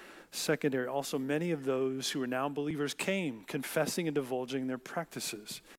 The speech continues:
And a number of those who had practiced magic arts brought their books together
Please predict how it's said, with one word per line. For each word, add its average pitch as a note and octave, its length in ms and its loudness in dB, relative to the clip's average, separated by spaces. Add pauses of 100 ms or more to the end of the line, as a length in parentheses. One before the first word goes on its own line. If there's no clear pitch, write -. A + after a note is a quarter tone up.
(600)
And C#3 80 4
a C3 60 6
number E3+ 280 6
of D#3 100 6
those D3 320 4
who D#3 80 0
had B2+ 100 0
practiced C#3+ 420 0
magic C#3 480 -2
arts C3+ 320 2
brought C#3 360 -2
their C#3+ 100 2
books D#3 300 0
together A#2+ 500 0